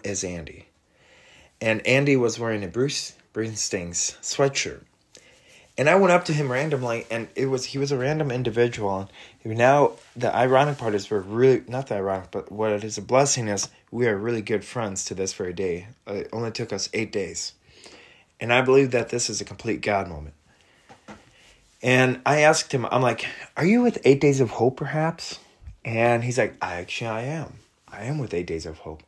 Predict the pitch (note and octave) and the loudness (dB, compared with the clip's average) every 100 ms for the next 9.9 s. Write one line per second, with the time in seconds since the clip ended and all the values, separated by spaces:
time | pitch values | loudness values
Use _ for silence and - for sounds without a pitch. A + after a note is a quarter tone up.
0 | - - - C3 C3 A#2 D#3 F#3+ F#3 E3+ | -20 -20 -6 0 0 0 0 2 4 2
1 | E3 G#2+ B2+ D3 - C3 D3 A2+ A2+ A#2 | 0 0 2 2 0 -2 -2 -2 -2 -2
2 | A2+ G2 F2+ E2 F#2+ A#2+ B2 A#2+ - G#2 | 0 -2 -4 -6 -2 0 0 -2 -6 -6
3 | G#2+ G2 G#2 - - B2+ A#2+ A#2+ A#2+ - | -6 -6 -6 -10 -8 -4 0 2 2 0
4 | A2+ B2+ A2 F2 E2+ G#2 - G#2 G#2 G2+ | -2 -2 -2 -6 -4 -6 -6 -4 -2 0
5 | G2+ - - - - - - _ _ _ | -2 -6 -20 -20 -20 -20 -20 _ _ _
6 | - - A#2+ B2 B2 A2 G2+ G#2 D#2+ C#2+ | -18 -8 -6 -2 0 0 -2 -2 -4 -6
7 | D#2+ D#2 - - G#2 - - - - - | -12 -14 -16 -10 -10 -12 -18 -14 -6 -2
8 | A#2 B2 A#2+ A2 A2 G2+ E2 F2+ - A#2 | 0 0 2 0 -2 -6 -6 -6 -2 0
9 | G#2+ G#2+ G#2+ G2+ E2+ - A2 G2+ F2+ | 0 -2 -2 -4 -4 -6 -6 -8 -10